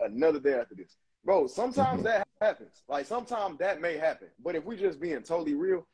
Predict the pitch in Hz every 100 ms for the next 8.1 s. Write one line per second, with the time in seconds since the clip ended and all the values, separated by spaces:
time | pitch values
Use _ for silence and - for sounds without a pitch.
0 | _ - 202 208 202 190 - 185 165 156
1 | 156 143 117 139 110 104 156 117 - 117
2 | 135 143 135 135 123 131 - - 143 139
3 | 131 107 - 165 139 135 151 104 107 -
4 | 180 156 170 170 160 156 185 196 - 156
5 | - 185 165 175 - - 139 170 170 160
6 | 123 101 95 87 - - 180 147 131 131
7 | 208 143 139 170 127 127 139 120 127 175
8 | 147